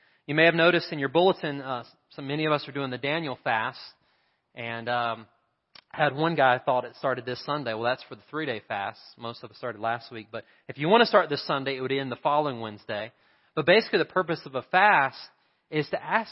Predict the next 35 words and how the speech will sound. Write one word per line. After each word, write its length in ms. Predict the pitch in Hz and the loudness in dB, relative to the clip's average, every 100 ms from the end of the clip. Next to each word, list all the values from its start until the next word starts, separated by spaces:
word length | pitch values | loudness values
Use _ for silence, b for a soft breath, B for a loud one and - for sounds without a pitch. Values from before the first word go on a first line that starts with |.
| - | -8
God, 340 | 120 104 104 - | -4 -4 -6 -2
"God, 320 | 151 143 127 _ _ _ _ | 0 2 0 _ _ _ _
I 140 | 143 | -4
know 180 | 143 175 | 2 4
I'm 140 | 214 | 6
already 220 | 175 147 123 | 6 4 0
blessed. 500 | 143 165 165 110 - - _ _ _ _ _ _ _ _ | -4 -2 -4 -6 -14 -20 _ _ _ _ _ _ _ _
What 420 | 139 131 202 160 | -18 0 2 2
blessings 560 | 147 175 190 - 143 123 | 2 2 0 -6 -12 -12
do 80 | 139 | -10
you 40 | |
need 160 | 139 135 | -8 -8
to 160 | 131 | -8
unleash 400 | 139 139 151 - - | -8 -6 -8 -10 -14
for 60 | |
this 160 | 123 - | -16 -16
new 120 | 127 | -16
year?" 360 | 123 131 110 - _ _ _ _ _ _ | -14 -14 -14 -18 _ _ _ _ _ _
It's 240 | 147 143 - | -8 -8 -6
denying 500 | 143 131 151 190 190 | -4 2 4 4 4
the 80 | 151 - | -4 -2
physical 460 | 196 202 160 156 143 | 0 0 -2 -8 -8
so 120 | 147 | -8
you 120 | 131 | -10
can 140 | 131 | -10
seek 240 | 123 151 143 | -10 -8 -4
out 180 | 135 123 | -6 -6
the 40 | |
spiritual. 520 | - 160 143 123 - _ _ _ _ _ _ _ _ _ _ _ _ | -12 -8 -8 -10 -16 _ _ _ _ _ _ _ _ _ _ _ _
So 100 | 156 | 2
notice 560 | 170 233 208 - - - | 6 8 6 2 -10 -10
it 120 | 151 | -4
says, 220 | 180 139 | -2 -2
"Blessed 640 | 131 151 170 185 - - _ | 0 6 8 6 0 -18 _
with 140 | 143 | -16